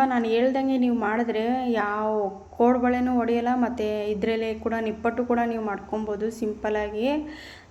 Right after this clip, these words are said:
ಜಾಸ್ತಿ ನಮ್ಮ ಕೈಲಿ ಈ ಥರ ಮಾಡಿ ಮಾಡೋಕ್ಕಾಗಲ್ಲ ಅಂದಾಗ ನಿಪ್ಪಟ್ಟು ಕೂಡ ಮಾಡ್ಕೊಬೋದು. ನೋಡಿ, ನಾನು ಎಲ್ಲನೂ ಒಂದೇ ಸಲ ಹಾಕ್ಕೊಂಡಿದ್ದೀನಿ. ಒಂದೇ ಸಲ ಹಾಕಿಲ್ಲ, ಸ್ವಲ್ಪನೇ ಕೂಡ ಹಾಕ್ಕೊಂಡು ಚೆನ್ನಾಗಿ ಇದನ್ನ ಫ್ರೈ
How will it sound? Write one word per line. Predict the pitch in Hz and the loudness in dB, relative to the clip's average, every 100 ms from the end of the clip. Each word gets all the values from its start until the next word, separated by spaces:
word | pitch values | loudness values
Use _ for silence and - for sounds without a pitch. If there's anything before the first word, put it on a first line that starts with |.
| 233 | -2
ಜಾಸ್ತಿ | 220 - 233 | -2 -2 -2
ನಮ್ಮ | 226 220 | -2 -2
ಕೈಲಿ | 226 226 226 | -2 0 -2
ಈ | 220 | -2
ಥರ | 220 214 208 | -2 0 -2
ಮಾಡಿ | 202 220 220 | -2 -2 -2
ಮಾಡೋಕ್ಕಾಗಲ್ಲ | 196 202 202 196 202 220 220 214 | -2 -4 -4 -4 -2 -2 -2 -2
ಅಂದಾಗ | 208 214 226 240 | -4 -2 2 2
ನಿಪ್ಪಟ್ಟು | 233 220 214 240 | 2 -4 -4 -2
ಕೂಡ | 226 220 | 0 0
ಮಾಡ್ಕೊಬೋದು. | 214 208 214 208 202 196 254 320 - - - - - - - - 220 | -2 -6 -6 -6 -6 -2 0 0 -4 -16 -20 -20 -20 -20 -16 -6 -2
ನೋಡಿ, | 220 233 - - - - - | 0 -2 -4 -16 -20 -16 -6
ನಾನು | 214 214 202 | -2 0 0
ಎಲ್ಲನೂ | 208 226 240 233 | 0 0 2 2
ಒಂದೇ | 208 220 | 0 -2
ಸಲ | 233 226 220 | -2 -2 -2
ಹಾಕ್ಕೊಂಡಿದ್ದೀನಿ. | 202 - 226 214 208 208 220 247 | -6 -4 -2 0 -2 -2 0 0
ಒಂದೇ | 214 220 226 | 0 -2 -2
ಸಲ | 233 233 | 0 0
ಹಾಕಿಲ್ಲ, | 214 214 220 240 | -2 -2 -2 0
ಸ್ವಲ್ಪನೇ | 233 196 214 214 220 | -2 -4 -4 -4 -4
ಕೂಡ | 226 220 214 | -4 -2 -4
ಹಾಕ್ಕೊಂಡು | 208 208 208 220 311 311 - - - - - - - - - - - - | -6 -6 -2 0 0 -2 -12 -18 -20 -20 -20 -20 -20 -20 -20 -20 -20 -6
ಚೆನ್ನಾಗಿ | 226 214 214 220 214 | -2 0 -2 -2 -2
ಇದನ್ನ | 220 240 | 0 -2
ಫ್ರೈ | 233 | -2